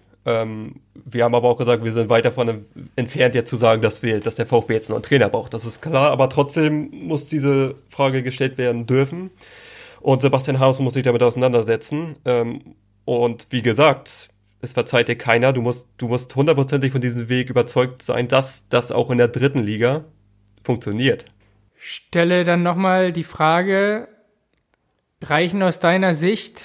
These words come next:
Speaker 2: wenn du auch so die letzten Spiele siehst, reichen diese vier oder fünf Neuzugänge am Ende? Oder muss der Umbruch vielleicht doch größer werden, weil du einfach noch mehr sportliche Qualität, äh, dazu holen musst?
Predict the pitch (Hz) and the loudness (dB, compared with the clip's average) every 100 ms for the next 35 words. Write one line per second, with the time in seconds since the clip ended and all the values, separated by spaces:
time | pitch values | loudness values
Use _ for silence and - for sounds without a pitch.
0 | - 170 165 160 165 180 165 165 175 - | -6 -2 0 0 -2 -2 0 -2 -2 -4
1 | 180 - 196 190 190 190 190 196 160 185 | -6 -4 -4 2 4 4 2 -2 0 0
2 | 196 190 - - - 160 165 202 196 160 | 0 -4 -14 -16 -12 0 2 2 0 -2
3 | 156 156 156 170 160 156 165 156 151 - | 0 -2 0 0 2 0 2 0 0 -8
4 | - _ 214 156 151 151 143 135 139 135 | -20 _ 0 2 2 0 0 2 2 0
5 | 135 139 135 135 147 151 156 - 170 160 | 0 0 0 0 0 2 2 0 -2 0
6 | 160 165 170 160 156 160 151 151 175 165 | -2 0 2 0 -2 0 0 2 2 0
7 | - - _ _ _ _ - 156 151 135 | -4 -20 _ _ _ _ -6 2 2 4
8 | 147 139 143 139 143 143 143 143 135 147 | 0 2 4 4 2 0 0 2 0 -2
9 | 139 147 - 143 139 - 147 131 139 147 | -2 -2 0 0 0 -2 -2 -2 -2 -6
10 | 139 147 139 - 143 143 - - _ _ | -4 -4 -4 -2 -2 -2 -4 -20 _ _
11 | _ _ _ _ _ _ _ - 143 135 | _ _ _ _ _ _ _ -6 -2 0
12 | 135 139 160 139 139 135 131 120 - | 0 -2 0 2 2 2 0 -4 -10